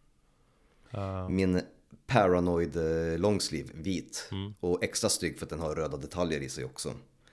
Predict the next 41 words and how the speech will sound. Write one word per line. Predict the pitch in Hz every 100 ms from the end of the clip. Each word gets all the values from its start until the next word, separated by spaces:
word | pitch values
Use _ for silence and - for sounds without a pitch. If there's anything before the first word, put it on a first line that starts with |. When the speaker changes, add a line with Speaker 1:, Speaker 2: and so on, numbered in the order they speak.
| - _ _
Speaker 2:
Och | -
ett | - 85
jävligt | 78 71
snyggt | - 69 78
motiv. | - 82 69 - 76
Eh, | 78 71 69 71 - -
faktiskt | 139 131 127
ett | -
kap, | - 139 - - -
men | 87
jag | 98
fick | 101 -
tag | 110 101
i |
den | 90
på, | 85 85 78 73 71 - - - - _ -
via | 90 87 85 85
en | 80
privat | 87 80 80
säljare | 82 80 73
på |
Facebook. | 82 92 - - - - - _ _ _ _ _ _ -
Speaker 1:
Nice. | 95 - - - _ _ _ _ _ _ _ _ _ -
Speaker 2:
Eh, | 80 80 78 76 -
i | 113
övrigt | 101 92 131 139
så, | - - 104 95
så | - 98
är | 92 90
det, | 80 80 85 80 78 71 - _ _ - - - - _
näst | 107 127 -
efter | 107 110
det | 113 131
så | 92
följer | - 92 85
ju | 85 80
min, | 80 76 73
ehm, | 71 73 69 62 58 55 52 50 87 80
Bolt | 90 85 78 -
Thrower | 85 82
t-shirt. | 80 98 82 53 - -